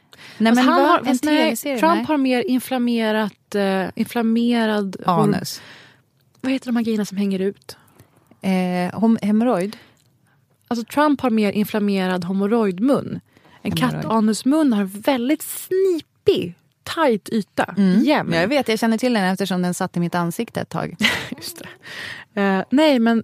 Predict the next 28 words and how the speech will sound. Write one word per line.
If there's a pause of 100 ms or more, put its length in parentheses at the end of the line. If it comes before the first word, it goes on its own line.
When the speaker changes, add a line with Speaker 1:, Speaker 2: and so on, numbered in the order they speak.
Speaker 2:
den
jag
pratar
om
är, (480)
eh, (160)
Homelands (140)
Brody, (760)
som
de
flesta
känner
till.
Speaker 1:
Ah. (360)
Speaker 2:
Ur
kattanusmunnen
på
T (140)
V.
Speaker 1:
Mhm.
Speaker 2:
Och
han,
alltså
Damian
Lewis,
skådisen,
spelar
här